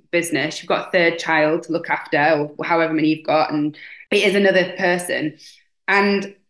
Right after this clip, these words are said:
sometimes I think, as much as I'd want to give that up, I'm like, "No, I owe it to them to buy the right stock."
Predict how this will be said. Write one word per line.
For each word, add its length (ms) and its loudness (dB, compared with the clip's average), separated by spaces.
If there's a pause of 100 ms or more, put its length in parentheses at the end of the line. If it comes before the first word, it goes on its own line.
(460)
sometimes 500 0
I 60 -4
think, 580 -2
as 160 -2
much 240 2
as 80 0
I'd 160 0
want 280 0
to 100 -2
give 180 -2
that 140 2
up, 300 2 (240)
I'm 100 -2
like, 160 0
"No, 180 2
I 180 4
owe 60 4
it 140 0
to 80 -10
them 200 0
to 80 -12
buy 260 2
the 100 0
right 260 -2
stock." 480 -2